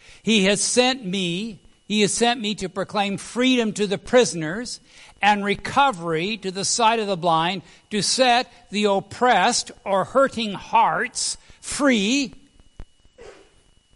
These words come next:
those who are held back because they didn't get the blessing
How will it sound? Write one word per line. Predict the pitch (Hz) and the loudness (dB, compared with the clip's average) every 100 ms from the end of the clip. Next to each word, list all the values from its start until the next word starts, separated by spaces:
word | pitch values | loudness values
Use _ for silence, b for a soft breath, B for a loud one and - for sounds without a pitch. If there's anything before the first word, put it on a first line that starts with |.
| - | -2
those | 208 226 220 | 2 2 2
who | 226 | 2
are | 202 151 | 4 4
held | 220 233 208 165 | 4 2 2 2
back | 226 233 214 - - | 4 4 2 0 -10
because | 202 185 214 220 | -10 -2 0 0
they | 220 190 | 0 0
didn't | 226 214 | 0 0
get | 196 220 | -2 -2
the | 233 | -4
blessing | 202 294 277 - 123 135 220 | -2 0 2 0 -4 -10 -12